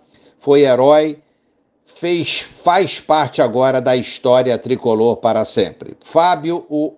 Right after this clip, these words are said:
homenageará hoje com o nome do Paulo Goulart na sua camisa no clássico contra o Vasco.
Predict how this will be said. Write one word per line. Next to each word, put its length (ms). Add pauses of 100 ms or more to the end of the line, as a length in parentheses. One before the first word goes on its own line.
homenageará 1160 (280)
hoje 600
com 260
o 60
nome 580 (260)
do 200
Paulo 420
Goulart 480 (140)
na 180
sua 240
camisa 720 (200)
no 180
clássico 520
contra 320
o 40
Vasco. 560